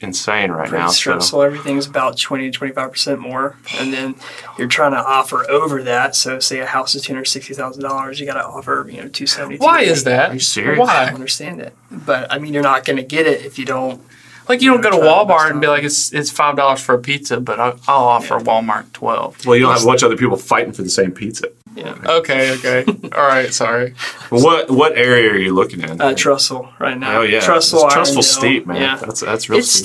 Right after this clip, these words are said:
Speaker 2: steep, but there's areas over there, kinda
Speaker 3: It's
Speaker 2: like
Speaker 3: on the
Speaker 2: up
Speaker 3: come up.
Speaker 2: Hollow. Yeah, it's really cool. We were surprised when we were kinda, you know, viewing homes over there, how, how neat it is over there, so.
Speaker 1: All the cool stuff to do on Highway eleven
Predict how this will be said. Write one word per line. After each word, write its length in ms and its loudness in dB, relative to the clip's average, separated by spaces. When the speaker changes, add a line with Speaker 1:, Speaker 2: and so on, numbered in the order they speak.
Speaker 2:
steep, 140 -2
but 100 -2
there's 220 2
areas 400 -4
over 140 -6
there, 180 0
kinda 240 0
Speaker 3:
It's 80 2
Speaker 2:
like 60 6
Speaker 3:
on 80 6
the 60 0
Speaker 2:
up 40 -8
Speaker 3:
come 240 2
up. 160 2
Speaker 2:
Hollow. 280 -8
Yeah, 240 0
it's 200 -4
really 220 6
cool. 340 -2
We 120 -4
were 80 0
surprised 560 -2
when 80 -6
we 80 -4
were 100 -4
kinda, 440 -8
you 120 -10
know, 120 -12
viewing 260 -10
homes 340 -10
over 100 -14
there, 200 -12
how, 300 -8
how 180 -10
neat 240 -14
it 100 -14
is 160 -10
over 120 -12
there, 200 -12
so. 280 -8
Speaker 1:
All 140 -2
the 60 0
cool 160 2
stuff 220 0
to 100 -12
do 120 0
on 120 0
Highway 240 2
eleven 460 -2